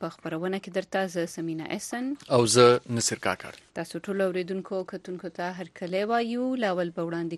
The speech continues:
Speaker 1: کوو په دې خپرونه کې سرټکي.
Speaker 2: د هندوستان د سپریم کورټ یو قاضي وایي هندي چارواکي په کشمیر کې د نظم پر ځای کولو لپاره ډیر وخت ته اړتیا لري. بل پلو په پاکستان کې د پیپلز ګوند مشر بلاول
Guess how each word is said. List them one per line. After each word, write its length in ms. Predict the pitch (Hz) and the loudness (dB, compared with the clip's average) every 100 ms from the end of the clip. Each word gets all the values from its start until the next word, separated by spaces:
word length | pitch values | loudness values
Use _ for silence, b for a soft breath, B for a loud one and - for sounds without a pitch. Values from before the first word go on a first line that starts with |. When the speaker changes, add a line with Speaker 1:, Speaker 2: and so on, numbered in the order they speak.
| - | -4
Speaker 1:
کوو 240 | 180 214 208 | -2 -2 -2
په 80 | 170 | -2
دې 60 | 165 | -4
خپرونه 440 | - 165 165 175 175 | -6 -6 -2 -2 -4
کې 380 | - 170 175 - | -4 -6 -6 -6
سرټکي. 460 | 165 - - 98 - _ _ _ _ B B B B B B B B _ 120 | -8 -10 -14 -16 -16 _ _ _ _ B B B B B B B B _ 6
Speaker 2:
د 20 | 127 147 147 | 8 10 8
هندوستان 540 | 156 156 - 175 180 175 | 4 2 4 6 6 4
د 80 | |
سپریم 300 | - 131 143 135 | 2 2 2 4
کورټ 200 | 170 170 143 | 4 6 4
یو 60 | 117 | 4
قاضي 300 | 120 123 139 135 | 4 6 6 8
وایي 240 | 110 110 98 | 8 6 2
هندي 340 | 107 110 135 160 | 2 4 4 6
چارواکي 460 | 175 160 165 165 - | 6 8 6 4 2
په 100 | - | 2
کشمیر 280 | 147 - 151 143 | 2 2 2 2
کې 140 | 120 | 6
د 100 | 117 127 165 | 6 8 6
نظم 320 | 175 175 165 | 6 4 4
پر 100 | 120 110 | 0 6
ځای 180 | 113 113 131 | 4 4 2
کولو 260 | 143 175 143 | 6 8 6
لپاره 320 | 131 139 127 110 | 4 4 4 4
ډیر 200 | 131 123 110 | 4 4 6
وخت 300 | 127 123 - 113 | 6 6 2 6
ته 180 | 95 - 123 | 6 6 0
اړتیا 260 | - 123 104 | 4 6 6
لري. 220 | 90 82 90 95 | 6 0 -4 0
بل 140 | 95 98 | -2 -2
پلو 180 | 107 113 135 | 0 0 2
په 100 | 131 | 2
پاکستان 340 | 120 - 127 | 2 2 0
کې 60 | 120 | 0
د 100 | 117 117 | -4 -2
پیپلز 280 | 123 120 110 | 0 0 2
ګوند 220 | 120 117 117 | 0 2 0
مشر 300 | 127 - 123 113 | 0 0 0 2
بلاول 340 | 113 113 110 | 4 2 0